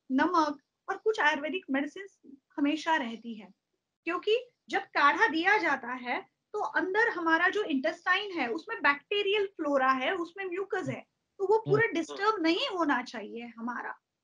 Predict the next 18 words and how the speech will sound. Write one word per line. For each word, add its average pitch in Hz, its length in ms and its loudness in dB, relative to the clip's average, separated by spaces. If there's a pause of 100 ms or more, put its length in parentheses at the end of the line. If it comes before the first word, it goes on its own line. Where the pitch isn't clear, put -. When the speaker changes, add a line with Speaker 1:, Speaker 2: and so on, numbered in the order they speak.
(240)
Speaker 1:
तो 392 100 0
इसीलिए 330 720 0 (340)
आयुर्वेद 370 440 0
के 440 60 0
हिसाब 277 340 0
से 370 160 -6
उसमें 381 300 -4
ऑयल 320 440 -2
भी 381 200 4
डाला 294 260 6
जाता 240 300 -4
है, 240 280 -8 (300)
जिसके 392 300 0
कारण 285 380 2
वो 359 160 0
bacterial 302 600 2
flora 269 440 -2
disturb 294 520 2